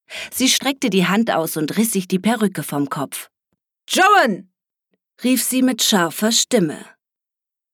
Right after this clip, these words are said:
Das zweite Hausmädchen hatte zusätzlich die Aufgaben der Zofe übernommen, seit Sterling Margarets eigene Zofe Abigail entlassen hatte.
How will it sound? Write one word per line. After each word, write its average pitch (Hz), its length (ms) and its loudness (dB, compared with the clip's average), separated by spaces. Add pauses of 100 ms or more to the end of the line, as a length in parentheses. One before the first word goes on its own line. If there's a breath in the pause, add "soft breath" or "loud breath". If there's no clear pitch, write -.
(360)
Das 269 220 0
zweite 208 460 0
Hausmädchen 190 640 0
hatte 196 220 0
zusätzlich 190 720 0
die 180 160 0
Aufgaben 190 480 0
der 190 180 2
Zofe 240 420 0
übernommen, 185 600 2 (160 loud breath)
seit 240 300 0
Sterling 269 500 2
Margarets 196 560 0
eigene 170 440 0
Zofe 180 420 0
Abigail 175 680 2
entlassen 190 580 -2
hatte. - 420 -8